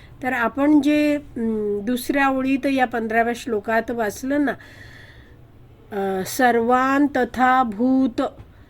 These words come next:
तर सगळे जीव दिसतायत. तर कोणत्या कोणत्या प्रकारचे जीव असतात, जीव कशा रीतीने वेगवेगळी शरीर धारण करतात, त्याविषयी श्रील बलदेव विद्याभूषण इथे लिहित आहेत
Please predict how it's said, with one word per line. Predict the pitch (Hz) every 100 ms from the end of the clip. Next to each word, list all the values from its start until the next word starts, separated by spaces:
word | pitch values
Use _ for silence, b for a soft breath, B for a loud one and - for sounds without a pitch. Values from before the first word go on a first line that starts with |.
| b - -
तर | 247 -
सगळे | - 254 294 320
जीव | 240 302 330 339
दिसतायत. | 311 277 - - 269 247 226
तर | 277
कोणत्या | 311 311 339 370
कोणत्या | - 349 311 320
प्रकारचे | 302 294 277 247 285
जीव | 233 254 262
असतात, | 220 220 - 233 226
जीव | 208 226 277 302
कशा | 285 247 240 277 285 294 B B -
रीतीने | 269 254 277 277 277 294 B B -
वेगवेगळी | 247 262 254 269 262 277
शरीर | - 302 277 339 330
धारण | 285 247 226 226
करतात, | 226 240 233 233 226 233 B B B -
त्याविषयी | 233 233 220 254 254 349 B B B -
श्रील | 269 269 254
बलदेव | 226 226 214 226
विद्याभूषण | 226 196 226 220 220 226
इथे | 214 208 214
लिहित | 214 208
आहेत | 226